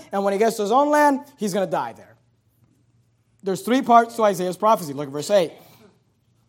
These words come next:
So Rabshakeh returned. Now, don't, don't misunderstand, okay?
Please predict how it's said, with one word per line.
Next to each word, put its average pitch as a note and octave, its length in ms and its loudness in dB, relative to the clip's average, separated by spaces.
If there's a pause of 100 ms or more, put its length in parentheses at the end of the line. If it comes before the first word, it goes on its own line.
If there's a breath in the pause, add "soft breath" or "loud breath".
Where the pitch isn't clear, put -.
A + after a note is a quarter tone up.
(140)
So B3+ 240 4
Rabshakeh A3 540 4
returned. E3 420 -10 (120)
Now, G3+ 200 4
don't, A3+ 680 0
don't C4+ 340 2 (460)
misunderstand, A#3 720 0
okay? F3 300 -6